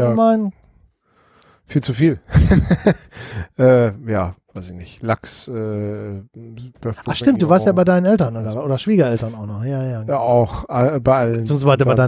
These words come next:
Speaker 2: selber
Speaker 1: Mutter
Speaker 2: auch
Speaker 1: aber
Speaker 2: noch.
Speaker 1: nicht. Ja.
Speaker 2: Ja, ja, genau,
Speaker 1: Ja.
Speaker 2: genau. Und ja, einfach, äh, ja, Lachs, Kartoffelgratin, solche Sachen. Äh, nichts, nichts Weltbewegendes, wo, äh,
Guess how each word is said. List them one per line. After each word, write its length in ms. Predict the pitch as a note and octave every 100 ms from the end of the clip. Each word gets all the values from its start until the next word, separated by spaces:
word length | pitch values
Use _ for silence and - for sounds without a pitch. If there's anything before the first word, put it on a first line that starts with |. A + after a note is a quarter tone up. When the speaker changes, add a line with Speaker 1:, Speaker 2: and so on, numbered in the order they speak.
| A#2+
Speaker 2:
selber 60 | A#2+
Speaker 1:
Mutter 120 | A#2
Speaker 2:
auch 40 | A2+
Speaker 1:
aber 80 | A2+
Speaker 2:
noch. 60 |
Speaker 1:
nicht. 100 | F#2+ - - _ _ _ C3
Ja. 140 | A2+ - B2+
Speaker 2:
Ja, 240 | A#2 G#2
ja, 180 | G2 G2
genau, 360 | A2 A2 G#2 -
Speaker 1:
Ja. 60 | A#2
Speaker 2:
genau. 240 | A2+ A2 _ - - - _ _
Und 520 | - A2+ A2+ G#2+ G#2 -
ja, 280 | B2+ G2 - _
einfach, 440 | - A#2+ - G#2 - - _
äh, 220 | C3+ C3 A2 - B2
ja, 220 | G2 F#2+ _ _
Lachs, 500 | B2+ C3 - - - -
Kartoffelgratin, 880 | - C3 B2 B2+ A#2+ - A#2 A2 G#2 - - -
solche 260 | - G2 G2
Sachen. 300 | F#2+ F2+ - _ _ _ - - - _ _ _ _ _ _ -
Äh, 160 | B2 A2+
nichts, 500 | A#2+ F2+ - - B2+
nichts 540 | A#2+ - - - -
Weltbewegendes, 800 | B2+ A2+ B2+ B2 A#2 A2+ G#2+ -
wo, 200 | A2+ C3+
äh, 360 | B2+ A#2 A2+